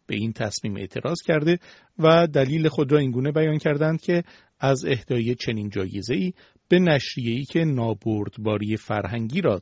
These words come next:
تبلیغ می‌کند، ناراضی هستند. این شش نویسنده عبارت بودند از پیتر کری، مایکل اونداتجی، فرانسین پروز، تجو کول، راشل کوشنر و تایس لاسی.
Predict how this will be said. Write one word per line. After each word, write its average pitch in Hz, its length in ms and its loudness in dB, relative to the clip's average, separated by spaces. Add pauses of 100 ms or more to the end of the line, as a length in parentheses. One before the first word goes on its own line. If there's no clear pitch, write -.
تبلیغ 113 380 -6
می‌کند، 135 480 -4 (380)
ناراضی 127 440 4
هستند. - 500 -12 (380)
این 147 180 2
شش 131 200 0 (100)
نویسنده 120 500 -2
عبارت 160 340 4
بودند 147 340 0
از 135 160 2 (120)
پیتر 147 340 0
کری، 127 480 -2 (380)
مایکل 143 520 4
اونداتجی، 120 760 -2 (140)
فرانسین 165 600 2
پروز، 156 500 2 (300)
تجو 139 360 4
کول، 170 440 4 (280)
راشل 170 320 4
کوشنر 185 520 2
و 156 260 4 (380)
تایس 107 460 -4
لاسی. 110 340 -6